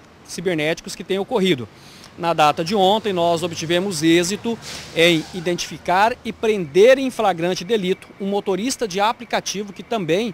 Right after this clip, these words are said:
é, se diz acadêmico de direito, que estaria, é, que seria o beneficiário, é, de um, de, de um,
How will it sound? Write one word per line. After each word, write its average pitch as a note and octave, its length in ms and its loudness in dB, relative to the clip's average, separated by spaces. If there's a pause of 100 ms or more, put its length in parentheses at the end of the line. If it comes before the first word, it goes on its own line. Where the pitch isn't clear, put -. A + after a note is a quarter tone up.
(360)
é, D3+ 540 2
se F#3 160 -8
diz D#3+ 260 -6
acadêmico E3 800 0
de D3 140 -8
direito, G3+ 460 -2 (360)
que G3 80 -6
estaria, A3 500 2
é, F3+ 260 0
que - 80 -6
seria A3 320 2
o B3+ 120 2
beneficiário, G#3+ 1040 2 (340)
é, D3 300 -2
de C#3 140 -6
um, A3 120 -4 (100)
de, F3+ 200 -4
de E3 80 -6
um, D3+ 640 -6